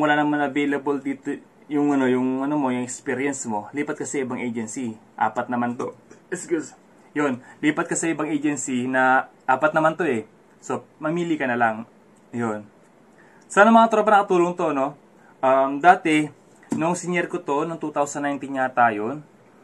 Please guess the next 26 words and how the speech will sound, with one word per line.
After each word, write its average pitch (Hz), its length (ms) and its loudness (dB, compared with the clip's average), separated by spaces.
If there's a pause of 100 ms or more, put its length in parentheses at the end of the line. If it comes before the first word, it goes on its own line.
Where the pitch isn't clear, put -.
(420)
ang 156 160 0
dami 170 320 6
nilang, 160 400 2
ah, 131 240 4
mga 139 440 0
open 139 480 0
na 139 120 0
mga 127 280 0 (400)
position 123 440 -8
o 127 160 -4
yung 123 160 -2
mga 117 200 -2
categories. 117 840 -6 (560)
Pero 135 320 0
ngayon, 131 400 0 (240)
kumonti 143 480 -2
talaga. 135 640 2
Ang 127 160 -6
hirap 147 320 -4
kasi 147 240 -8
ngayon 135 200 -4
mag-, 135 360 -4
ano, 131 400 0
magpaalis 123 600 -4
talaga 120 440 -2
ngayon. 107 280 -6